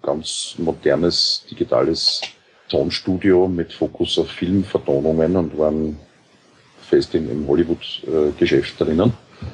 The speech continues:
<clears throat> Und mit dem hab ich dann den Kontakt, äh, ein bisschen weitergehalten und hab, hab dann so ein bisschen angeleiert, dass wir dort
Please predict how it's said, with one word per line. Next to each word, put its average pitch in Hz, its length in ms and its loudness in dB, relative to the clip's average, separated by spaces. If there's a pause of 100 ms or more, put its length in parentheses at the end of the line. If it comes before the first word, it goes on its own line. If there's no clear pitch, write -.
(440)
<clears throat> 135 540 2 (200)
Und 82 240 -4
mit 90 160 0
dem 87 160 2
hab 87 80 4
ich 90 100 4
dann 82 220 -2
den 82 260 -2
Kontakt, - 680 -4
äh, 90 200 4
ein 73 100 -6
bisschen 82 280 -2
weitergehalten 82 680 0
und 87 300 -2
hab, 82 160 -2 (1000)
hab - 220 -4
dann 82 240 0
so 87 160 0
ein - 60 -4
bisschen 90 240 4
angeleiert, 80 880 2 (260)
dass 90 180 0
wir 87 120 0
dort - 520 -2